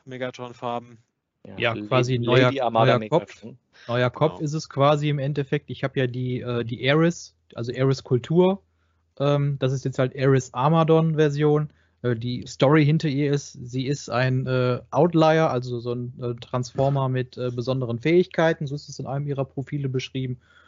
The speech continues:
Speaker 2: Und sie ist in der Lage, quasi so ein bisschen wie I D W, äh, Skits,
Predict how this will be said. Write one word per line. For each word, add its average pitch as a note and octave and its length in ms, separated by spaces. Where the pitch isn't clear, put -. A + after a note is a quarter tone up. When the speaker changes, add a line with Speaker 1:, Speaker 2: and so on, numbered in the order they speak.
Speaker 2:
Und C3+ 280
sie C3+ 340
ist C3+ 260
in C3 120
der B2+ 120
Lage, C3+ 420
quasi F3 480
so D#3+ 100
ein D3 60
bisschen E3+ 300
wie C#3+ 100
I D3 240
D - 40
W, E3 680
äh, D3 40
Skits, - 420